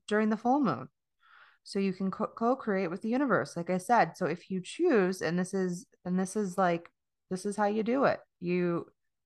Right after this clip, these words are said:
you follow the cycles. It's really, it's very helpful. So we will give you a little new moon and full moon ritual to do for the monthly forecast calendar, like I said, and also some tips and tricks to make the most out of your month. So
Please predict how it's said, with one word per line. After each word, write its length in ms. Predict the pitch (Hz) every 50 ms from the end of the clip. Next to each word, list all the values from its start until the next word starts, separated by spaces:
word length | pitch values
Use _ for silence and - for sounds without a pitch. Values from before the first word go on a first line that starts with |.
| _ _ -
you 100 | - 165
follow 360 | - - 160 170 185 208 214
the 100 | 196 214
cycles. 680 | 202 - 226 208 220 240 - - 156 - - - - - -
It's 160 | - 160 -
really, 360 | 165 170 185 196 196 196 190 185 - -
it's 140 | 165 165 170
very 400 | 160 156 - 175 180 196 208 202
helpful. 580 | 196 196 202 220 - - - 131 120 - - - - - - - - - - - - - _ -
So 200 | - - 220 196
we 160 | 185 190 208 208
will 120 | 220 226
give 160 | 196 226 226
you 140 | 233 262 269
a 40 | 254
little 260 | 226 214 208 208 202
new 160 | 196 196 196
moon 180 | 190 190 190 185
and 100 | 185 180
full 120 | - 180 180
moon 180 | 180 175 175
ritual 460 | 170 160 160 160 - - - 156 156
to 140 | 151 - 165
do 520 | 151 156 160 156 156 151 151 151 151 131 - _
for 160 | - 160 156
the 80 | 165 156
monthly 560 | 156 156 151 156 151 - 151 147 147 147 139
forecast 560 | 139 - - 147 147 147 - 139 139 - -
calendar, 340 | 160 143 131 139 - 143 131
like 140 | 120 - - 156
I 20 |
said, 320 | 165 - - 208 220 214 - - _ -
and 280 | 165 160 151 147 147
also 340 | - - 156 160 - - 160
some 200 | - - 196 196
tips 360 | 185 - - 139 - - -
and 100 | 185 185
tricks 500 | - - 269 285 - _ - - - - _ _
to 80 | - 170
make 200 | 160 151 151 -
the 60 | 170
most 280 | 156 151 151 151 - -
out 60 | 165
of 100 | 165 165
your 120 | 175 180
month. 220 | 190 196 170 - - _ - _ _ _ - - - - - - - - _
So 500 | - - - 190 180 180 170 - -